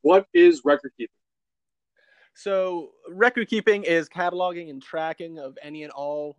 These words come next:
Speaker 2: uh, work-related injuries or illnesses that may, uh, actually occur throughout a year, you know. And, um, not only is it an osha requirement to, uh, track these ind-,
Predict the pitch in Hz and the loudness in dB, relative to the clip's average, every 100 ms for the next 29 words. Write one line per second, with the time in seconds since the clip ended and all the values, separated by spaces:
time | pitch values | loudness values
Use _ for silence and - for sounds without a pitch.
0 | - 139 135 143 151 - 160 160 160 151 | -14 -10 -10 -10 -12 -14 -12 -10 -12 -16
1 | 147 151 160 151 143 135 143 151 151 170 | -18 -18 -16 -16 -16 -12 -12 -12 -16 -16
2 | 160 139 135 139 139 135 135 135 - 139 | -12 -12 -12 -12 -10 -12 -12 -12 -12 -12
3 | 135 139 131 131 - 147 147 - 143 143 | -14 -14 -16 -18 -10 -8 -8 -8 -6 -6
4 | 139 139 139 139 139 135 135 135 _ _ | -8 -10 -8 -8 -12 -18 -16 -18 _ _
5 | _ _ - 147 143 135 143 139 131 131 | _ _ -10 -8 -8 -10 -8 -8 -8 -8
6 | 165 170 165 160 139 139 139 151 - 139 | -6 -4 -4 -6 -6 -8 -4 -4 -4 -8
7 | 135 147 147 147 139 - - 143 135 135 | -4 -2 -2 -4 -10 -14 -12 -10 -10 -14
8 | - _ _ - 131 123 123 123 - - | -18 _ _ -12 -10 -10 -10 -14 -16 -6
9 | 165 170 - 147 135 139 135 131 | -4 -4 -6 -12 -10 -14 -12 -12